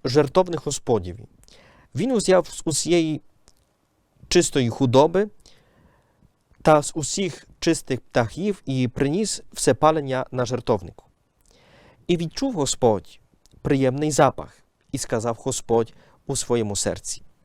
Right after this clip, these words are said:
Не прокликатиму більше землю через людину, бо з раннього віку серце людини має нахил до зла. Тому більше не знищуватиму все живе так,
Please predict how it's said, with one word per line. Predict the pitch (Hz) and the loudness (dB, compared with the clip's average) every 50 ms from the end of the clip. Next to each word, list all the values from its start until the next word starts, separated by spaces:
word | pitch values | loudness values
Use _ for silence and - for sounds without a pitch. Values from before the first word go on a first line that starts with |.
| _ _ _ - - - - - - - - _ | _ _ _ -20 -20 -20 -20 -20 -20 -20 -16 _
Не | - 127 180 233 | 0 2 2 4
прокликатиму | - - 185 - - 175 151 - 185 185 180 - 147 135 127 | 4 4 2 4 2 -2 2 4 2 2 2 0 -2 -4 -4
більше | 113 127 180 202 175 - - 147 139 - - | -2 -2 -4 -4 -4 -2 -2 -2 -2 0 -2
землю | 135 117 139 160 185 185 185 160 | -2 2 2 2 2 2 0 -2
через | 135 - 165 156 147 - - | 0 0 0 0 0 -2 -2
людину, | 151 151 135 135 139 127 104 98 107 135 151 - - - - _ _ - - _ _ | -2 -2 0 2 2 2 2 0 -4 -4 -6 -8 -12 -20 -20 _ _ -20 -20 _ _
бо | 110 101 127 143 147 147 - - - | -4 2 4 6 6 6 4 0 -4
з | 127 110 135 | -4 0 4
раннього | 135 160 190 233 220 226 202 185 180 165 | 4 4 4 4 2 0 0 2 2 0
віку | 151 165 214 - - 151 147 135 | 0 -2 -6 -6 -4 -4 -4 0
серце | - - - 233 202 180 - 185 | 2 2 4 4 2 0 0 -2
людини | 175 165 151 135 143 175 202 190 165 | -2 0 0 2 2 4 4 4 2
має | 143 151 160 156 151 151 147 135 - - - - _ | 4 2 2 2 2 0 0 0 -4 -12 -20 -14 _
нахил | 120 120 131 151 185 220 214 - - 170 160 147 | -6 -2 0 2 2 2 0 -2 -4 -6 -6 -6
до | 135 131 131 | -6 -6 -6
зла. | 117 - 113 110 104 87 92 98 - _ _ _ _ _ _ _ _ _ _ - - - - - - - _ _ | -4 -2 0 0 0 0 -4 -10 -18 _ _ _ _ _ _ _ _ _ _ -20 -20 -20 -20 -20 -20 -20 _ _
Тому | - 156 156 151 143 | 0 2 2 2 2
більше | 127 165 202 196 170 - - 131 120 120 - - - | 0 -2 -4 -4 -4 -2 0 0 0 0 -2 -4 -6
не | 131 135 151 180 196 | -6 0 2 2 2
знищуватиму | 170 156 160 170 165 - - - 156 135 160 170 175 170 - 143 120 113 110 113 123 139 139 - - _ _ _ _ | 2 0 -2 -2 -2 -2 -2 -2 2 4 4 4 4 4 0 -6 -6 -6 -4 -4 -4 -6 -8 -10 -18 _ _ _ _
все | - - - - 170 180 185 - | -10 -6 0 2 2 2 2 0
живе | - 120 139 127 113 117 107 | -4 -4 -4 -2 -2 -4 -4
так, | - - 127 135 143 147 151 - | -2 -2 0 0 0 -2 -4 -10